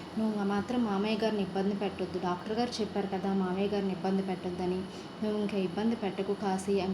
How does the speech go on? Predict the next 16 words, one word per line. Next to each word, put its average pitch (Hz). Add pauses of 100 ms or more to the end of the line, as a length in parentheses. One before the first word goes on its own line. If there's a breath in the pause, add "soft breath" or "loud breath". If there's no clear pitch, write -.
చెప్పినప్పుడు, 180 (480 loud breath)
"సరే 202
స్వప్న, 190 (200)
నాన్న 208
నువ్వైతే 196
లోపలికి 202
వెళ్ళు, 190 (380 loud breath)
చక్కగా 202
రెస్ట్ 196
తీసుకో" 196 (1400)
అని 202
చెప్తాడు. 185 (440 loud breath)
"సరేరా, 202 (100)
నేను 202
లోపలికి 202
వెళ్తున్నాను, 190